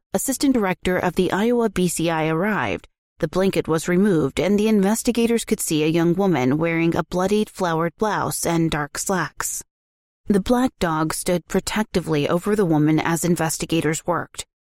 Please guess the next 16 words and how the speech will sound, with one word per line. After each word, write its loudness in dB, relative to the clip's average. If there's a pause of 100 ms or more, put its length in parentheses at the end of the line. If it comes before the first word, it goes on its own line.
(120)
Convinced 2
they 2
were 0
friendly, 0
the 0
dog -2
patiently 0
let 0
them 2
examine 2
the 0
tag -2
affixed -6
to 0
its -4
collar. -2